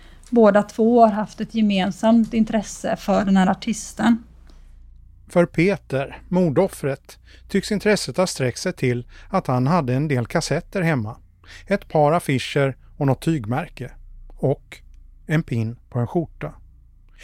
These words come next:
Speaker 2: Men för Kim, den misstänkte gärningsmannen, framstår intresset mera som en form av besatthet.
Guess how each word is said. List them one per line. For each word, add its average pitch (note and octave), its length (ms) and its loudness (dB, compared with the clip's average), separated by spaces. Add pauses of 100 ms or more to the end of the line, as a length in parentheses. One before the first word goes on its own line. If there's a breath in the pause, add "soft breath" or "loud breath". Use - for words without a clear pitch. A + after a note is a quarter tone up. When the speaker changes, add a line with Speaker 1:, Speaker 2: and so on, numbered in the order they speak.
(180 loud breath)
Speaker 2:
Men C3+ 260 -2
för E3 140 2
Kim, E3+ 420 -4 (540 soft breath)
den C#3 160 2
misstänkte C#3 560 -2
gärningsmannen, C#3 880 -2 (440 soft breath)
framstår D3 580 0
intresset D3+ 540 -2
mera C3 440 0
som F3 260 -2
en G3+ 100 -2
form A2+ 360 -2
av A#2 160 -4
besatthet. - 840 -8